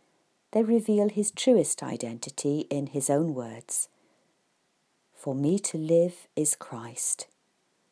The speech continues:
Some years ago, the Christian writer Richard Foster expressed a similar thought in his book,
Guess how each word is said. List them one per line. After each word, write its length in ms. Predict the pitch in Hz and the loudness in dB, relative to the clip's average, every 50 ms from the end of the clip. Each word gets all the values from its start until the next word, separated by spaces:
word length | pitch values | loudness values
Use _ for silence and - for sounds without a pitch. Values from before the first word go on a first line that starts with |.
| _ _ _ _ _ _ _ _ _ _ _ _ _ _ _ _ _ _ _ _ _ _ _ _ _ _ _ _ _ _ _ _ _ _ _ | _ _ _ _ _ _ _ _ _ _ _ _ _ _ _ _ _ _ _ _ _ _ _ _ _ _ _ _ _ _ _ _ _ _ _
Some 300 | - - - - 247 247 | -8 -2 0 2 4 4
years 340 | 247 233 247 254 254 - - | 4 6 8 8 8 6 4
ago, 380 | - - - 113 107 110 147 175 - _ _ - - - - _ _ _ _ | -2 -10 -10 -10 -8 -6 -8 -8 -10 _ _ -20 -20 -20 -20 _ _ _ _
the 80 | - 185 - - | -6 2 4 4
Christian 340 | 285 - - - 269 233 196 | 4 4 2 2 2 2 2
writer 400 | 175 170 175 175 - - - 160 | 0 -2 -2 -4 -4 -4 -2 0
Richard 380 | 165 - - - - 156 151 | 0 0 -2 -2 -2 -4 -4
Foster 640 | - - - - - - - - - - - 107 117 - _ _ _ _ _ _ _ | -4 -6 -8 -8 -4 -2 -2 -2 -2 -2 -4 -6 -6 -8 _ _ _ _ _ _ _
expressed 640 | 170 175 - - - - - 226 226 220 - - - | 0 0 2 0 -4 2 2 4 4 4 0 -2 -2
a 40 | 196 | -2
similar 460 | - - - 226 220 220 196 151 135 | -2 2 2 2 4 4 2 0 -2
thought 480 | 135 - - 135 117 110 110 - - - | -4 -4 -6 -4 -4 -4 -6 -4 -4 -6
in 80 | 170 | -4
his 220 | 143 - 190 190 - | -2 -2 -2 -2 0
book, 360 | - - 147 - - - | 0 2 2 2 0 -4